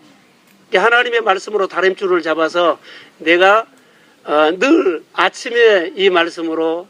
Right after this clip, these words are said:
일주일의 말씀으로, 한 달의 말씀으로, 일 년의 말씀으로 이 기준에 선 거예요. 자, 수-, 어, 송구영 신 예배 때 여러분에게 주신 말씀들을 뽑은 거 있나요?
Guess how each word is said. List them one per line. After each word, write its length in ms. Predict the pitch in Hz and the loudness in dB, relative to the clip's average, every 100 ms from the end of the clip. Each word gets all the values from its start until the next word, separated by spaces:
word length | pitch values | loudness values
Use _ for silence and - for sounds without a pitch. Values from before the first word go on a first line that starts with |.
| _ | _
일주일의 520 | 185 175 226 208 202 185 | -2 -2 0 2 4 2
말씀으로, 520 | 170 165 165 156 160 | 0 -2 -6 -6 -4
한 220 | 214 226 | -2 0
달의 180 | 220 214 | 0 0
말씀으로, 380 | 185 180 175 185 | -2 -4 -6 -2
일 180 | 208 | 0
년의 200 | 247 247 | 2 2
말씀으로 360 | 233 190 180 175 | 0 -6 -6 -6
이 100 | 208 | -6
기준에 360 | - 214 226 202 | -8 -4 0 0
선 160 | 160 | 0
거예요. 220 | 131 117 107 _ _ _ _ - - - - - | -8 -12 -16 _ _ _ _ -20 -20 -20 -20 -2
자, 360 | 190 185 170 | 2 4 2
수-, 160 | 165 - _ _ _ _ _ _ | -4 -18 _ _ _ _ _ _
어, 280 | - 147 147 | -8 -6 -4
송구영 480 | 151 247 240 233 220 | 0 2 4 4 4
신 180 | 196 202 | 4 4
예배 180 | 185 180 | 2 2
때 160 | 190 175 | 2 4
여러분에게 480 | 185 190 190 180 | 4 4 4 4
주신 640 | 175 165 - 180 170 151 160 | 2 -4 0 2 2 0 0
말씀들을 560 | 170 - 208 196 180 | -2 -2 -4 0 0
뽑은 300 | - 240 226 | 2 0 0
거 100 | 214 | 0
있나요? 400 | 180 175 175 240 | 2 2 2 -2